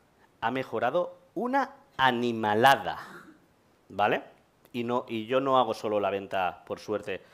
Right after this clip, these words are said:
hoy en día en mi empresa. Incluso gente que no ha vendido en su vida está convirtiendo muy bien,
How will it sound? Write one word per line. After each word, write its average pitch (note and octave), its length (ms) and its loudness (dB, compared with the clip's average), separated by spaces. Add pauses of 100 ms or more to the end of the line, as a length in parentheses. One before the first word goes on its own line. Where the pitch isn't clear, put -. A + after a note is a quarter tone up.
(260)
hoy G#2+ 180 -4
en G2+ 120 -4
día G2+ 340 -2
en G2+ 120 -8
mi F#2+ 60 -8
empresa. F#2 480 -10
Incluso A2+ 400 -6
gente C#3+ 300 -6
que C#3 80 -4
no C3+ 80 0
ha B2+ 40 2
vendido A#2+ 520 -2
en A#2+ 100 -6
su - 140 -10
vida D3+ 340 -2 (400)
está A#2 300 -4
convirtiendo A2+ 580 -6
muy B2+ 240 -2
bien, D3 320 -2